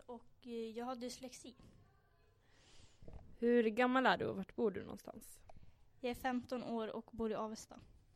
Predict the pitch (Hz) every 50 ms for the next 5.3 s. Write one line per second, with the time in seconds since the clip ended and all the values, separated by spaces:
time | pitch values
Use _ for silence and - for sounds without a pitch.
0 | _ - - - - - - - - - - - - _ _ _ _ _ _ _
1 | _ - - 240 254 294 294 285 247 247 277 277 277 277 277 262 277 269 277 285
2 | 302 294 277 269 269 269 277 302 277 262 254 - - 349 370 330 262 - - -
3 | 220 196 - - - - 233 240 247 240 220 233 247 247 262 262 277 311 285 220
4 | 190 196 190 - 208 202 - 226 214 208 - - - 208 202 - 254 240 - -
5 | - - - - -